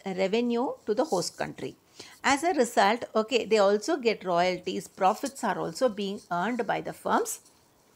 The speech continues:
Both are benefited. By F D I, I'm, our country is getting in, uh, capital inflow. As a result of that, we are, uh, opening huge number of, uh, industries and firms, and we are earning profits.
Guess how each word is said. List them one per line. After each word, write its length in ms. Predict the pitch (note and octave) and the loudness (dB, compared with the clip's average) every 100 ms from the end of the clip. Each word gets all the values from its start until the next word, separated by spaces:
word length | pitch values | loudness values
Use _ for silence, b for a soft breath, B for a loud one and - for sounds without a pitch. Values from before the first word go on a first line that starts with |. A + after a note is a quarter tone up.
| _ _ _ _ - | _ _ _ _ -10
Both 280 | E3+ G#3+ G#3+ | 0 2 4
are 120 | C4+ | 0
benefited. 540 | G#3 F#3 F3+ F3 E3+ D#3 B B B | 2 -2 -2 -2 -2 -4 B B B
By 320 | E3+ F#3+ A3 C4 | 0 2 4 4
F 260 | A3 G3+ | 0 0
D 160 | A#3+ C4 | -2 2
I, 260 | A3 G#3+ - - | 2 2 -2 -2
I'm, 240 | G3 A#3+ C4 | 0 0 0
our 300 | G#3+ F3+ A3 | 2 4 2
country 320 | C4 A#3+ D4+ | 0 -2 -2
is 100 | D#4+ | -2
getting 320 | - B3 C#4 C4+ | 0 0 0 -6
in, 380 | A3 G#3+ G#3 | -6 -4 -4
uh, 140 | G3+ F#3+ | -2 -2
capital 480 | G#3 A3+ A#3 C4 A#3+ | 2 2 4 2 4
inflow. 480 | A3 G#3+ B3+ D#4+ - | 0 2 2 0 -2
As 160 | - A3 | -2 2
a 80 | A#3 | 4
result 380 | A#3 C#4 C4+ C4 | 2 0 0 0
of 180 | A#3+ | 0
that, 220 | C4 G4 A#3 | 0 -2 -2
we 180 | A3+ | 4
are, 260 | A#3 A3+ G3 | 6 6 4
uh, 120 | G3 - _ _ _ _ _ _ _ _ - - | 0 -2 _ _ _ _ _ _ _ _ -12 0
opening 380 | G#3+ G#3 A3+ A#3 | 0 2 0 0
huge 300 | A#3+ A3+ A3 | -2 -4 -2
number 240 | G#3+ G#3 | 0 2
of, 160 | A3 G#3+ - | 2 2 0
uh, 40 | |
industries 600 | G3 G3 G#3+ - A#3+ A#3 | 0 0 -4 -2 -4 -2
and 160 | A#3 G#3+ | -2 -4
firms, 300 | C4+ G#4+ - | -4 -4 -2
and 120 | D#4 | 0
we 80 | B3+ | 2
are 120 | A3 | 2
earning 240 | G#3 G3+ | 0 -2
profits. 500 | F3 - - - - | -4 -6 -8 -12 -12